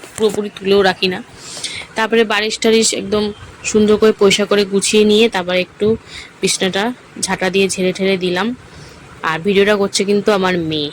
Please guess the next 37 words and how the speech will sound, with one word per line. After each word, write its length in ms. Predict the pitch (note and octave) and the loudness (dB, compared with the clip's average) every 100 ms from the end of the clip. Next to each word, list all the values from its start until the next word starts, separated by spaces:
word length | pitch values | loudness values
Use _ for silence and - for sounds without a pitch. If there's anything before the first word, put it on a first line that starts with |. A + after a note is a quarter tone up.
| - | -10
যাই 200 | F#3 F#3+ G#3 | -2 0 2
হোক, 120 | C4+ - - - - - - | 0 -2 -20 -20 -20 -20 -6
তারপরে 480 | A3+ A3+ A#3+ A#3+ C4+ - | -4 -2 0 2 0 -6
এই 200 | B3 G3+ | -2 -2
যে 120 | F#3+ G3 | 2 0
এই 80 | G3+ | 0
কাজটা 340 | G#3+ G#3+ - | 0 -2 -2
সেরে 260 | A3+ G#3+ A3 | -2 0 2
নিয়ে 200 | A#3 B3 | 4 4
এবার 180 | G#3 G3+ | 2 0
হচ্ছে 380 | G3+ G3+ - C#4 D4 - | -2 -4 0 0 0 -6
একটু 360 | - - B3+ C#4+ - - - - - - | -6 0 0 0 -10 -20 -20 -20 -20 -4
চা 160 | - G#3 G3+ | -2 0 2
জল 200 | G3+ F#3+ | 0 0
খাওয়ার। 320 | - F#3+ G#3 A#3 | 0 0 0 -2
যাই 180 | G3+ F#3+ | -2 0
হোক, 100 | G#3+ A3+ | 0 -2
চা 180 | - F#3+ F#3+ A#3 A#3+ | -4 -2 -2 -4 -4
আর 320 | F3+ F3 F3 | -2 -2 -2
মেয়ের 260 | F#3 F#3 F3+ | -2 -2 0
গরম 320 | F3+ F#3 G3 | 0 2 2
জল 160 | G3 | 2
বসিয়েছি। 500 | F#3+ F#3+ G3 F#3 A#3 D#4 - - - - - | 0 -2 -4 -4 -4 -6 -12 -20 -20 -20 -8
তো 60 | - | 0
এইদিকে 340 | F#3 F#3 F#3+ | 0 0 0
মেয়ের 280 | G3 F#3+ F#3+ | 0 2 2
একটু 380 | G3 - - C4+ C4 | 2 -2 0 0 2
হরলিক্স 440 | F#3+ F#3 F#3+ F#3+ - | 0 0 0 -2 -2
বিস্কুট 480 | F#3+ F#3 - A#3 B3 - - - - | 0 0 0 -2 -2 -10 -18 -20 -6
গরম 280 | E3+ F3 F3+ | 0 0 0
জল 240 | F3+ F3+ | 0 0
দিয়ে 160 | F3 F3+ | 0 -2
গুলে 220 | F3 F3+ | 0 0
নিলাম, 260 | F#3 G3 A3 | 2 2 2
আর 80 | F#3+ | 2
এইদিকে 240 | E3+ F3 | 0 -2
চা 260 | - F3 E3+ | -2 -2 -2